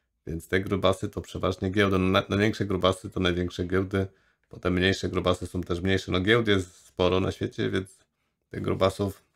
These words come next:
też jest sporo. Więc podpieranie się argumentem, że grubasy kupują, no to nie wiem, czy to jest dobry argument, bo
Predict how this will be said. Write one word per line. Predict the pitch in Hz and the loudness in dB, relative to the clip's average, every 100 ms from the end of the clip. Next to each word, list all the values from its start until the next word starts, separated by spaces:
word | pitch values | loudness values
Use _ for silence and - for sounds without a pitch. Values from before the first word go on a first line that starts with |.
| _ | _
też | 110 101 | -2 0
jest | 92 - | 0 -2
sporo. | - 80 73 - _ _ _ _ _ _ _ _ _ - | -4 -4 -4 -10 _ _ _ _ _ _ _ _ _ -12
Więc | 123 | -12
podpieranie | - 98 - 95 107 | -6 -6 -2 0 0
się | 95 | 0
argumentem, | 90 90 92 104 95 | -4 -4 -2 0 -2
że | 92 | -2
grubasy | 90 90 92 - | -4 -2 -4 -4
kupują, | 95 - 95 98 101 - _ _ _ _ _ _ - | -10 -4 0 2 2 -2 _ _ _ _ _ _ -10
no | 98 | -8
to | - 92 92 - _ _ | -4 0 0 -2 _ _
nie | - 98 98 101 | -4 0 2 2
wiem, | 92 | 0
czy | - | -4
to | - | -2
jest | 92 - | -2 0
dobry | 92 92 | -2 0
argument, | 90 87 92 95 90 | 0 0 0 0 0
bo | 92 92 | -2 -2